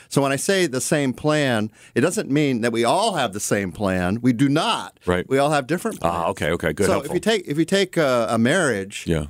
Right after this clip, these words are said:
Speaker 1: there's to-, no, no two marriages where, where you can say, "This is exactly how
Speaker 2: Right.
Speaker 1: you guys should communicate."
Speaker 2: Right.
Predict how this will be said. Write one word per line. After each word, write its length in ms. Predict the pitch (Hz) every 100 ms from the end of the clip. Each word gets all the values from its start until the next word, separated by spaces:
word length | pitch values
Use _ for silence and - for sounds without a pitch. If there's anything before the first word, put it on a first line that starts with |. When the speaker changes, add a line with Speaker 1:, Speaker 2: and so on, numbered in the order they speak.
| -
Speaker 1:
there's 180 | 156 -
to-, 200 | 214 -
no, 240 | 170 214 196
no 200 | 143 208
two 280 | - 208 185
marriages 520 | 143 147 160 131 107
where, 160 | 117 - _ _ -
where 120 | 123
you 100 | 123
can 160 | 117
say, 260 | 113 139 110
"This 180 | 110 120
is 140 | 107
exactly 480 | 107 98 117 120 104
how 100 | 104
Speaker 2:
Right. 80 | 82
Speaker 1:
you 60 |
guys 180 | 80 95
should 160 | - 98
communicate." 500 | 107 104 113 - 78
Speaker 2:
Right. 160 | 76